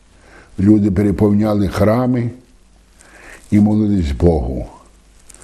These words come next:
По вечорах ходили на поклони, слухали покаянний канон преподобного Андрія Кріцького, молились, плакали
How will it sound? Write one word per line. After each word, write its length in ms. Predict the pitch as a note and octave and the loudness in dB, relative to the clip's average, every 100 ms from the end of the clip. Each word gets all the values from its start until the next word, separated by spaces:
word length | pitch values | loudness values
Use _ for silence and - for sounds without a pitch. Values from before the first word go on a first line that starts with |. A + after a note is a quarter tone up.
| - | -12
По 100 | - | 0
вечорах 760 | F2 D#2 F2+ F2 A2+ G2 - - _ _ _ _ - - - - - - | 2 2 2 0 0 -4 -8 -12 _ _ _ _ -20 -20 -20 -20 -20 -4
ходили 440 | - G2 A#2+ A2+ | 2 4 4 2
на 120 | G#2 | -2
поклони, 760 | G2 F2+ - G2 A2 A#2 A2 F#2+ - - _ _ _ - - - - | 0 0 4 4 4 2 -2 -4 -12 -20 _ _ _ -20 -20 -20 4
слухали 380 | B2+ B2 A2 G2+ | 4 6 2 2
покаянний 640 | F#2 - G2+ G#2+ G#2 G2 | 0 2 2 2 0 0
канон 520 | E2 G#2 G#2 B2 B2+ E2+ - - - - - - - | 2 2 2 0 -2 -6 -12 -20 -20 -20 -20 -20 -4
преподобного 720 | F#2+ G2+ G2 G#2 A#2 G#2 G#2+ G#2 | 2 4 4 2 0 0 -2 0
Андрія 380 | G2+ A2 A2 | 0 0 -2
Кріцького, 760 | F2+ A2 G#2 - - G2+ F#2 F2 - - - _ _ - - - - | 2 4 4 0 0 2 2 -2 -8 -20 -20 _ _ -20 -20 -16 -8
молились, 680 | G2 G2 A#2 A#2 A2 - - - - - - - - - - - - | -2 0 2 0 -4 -10 -16 -20 -20 -20 -20 -20 -20 -20 -20 -20 -8
плакали 680 | - F#2+ A#2+ G#2+ A2 A2+ | 0 2 2 2 0 0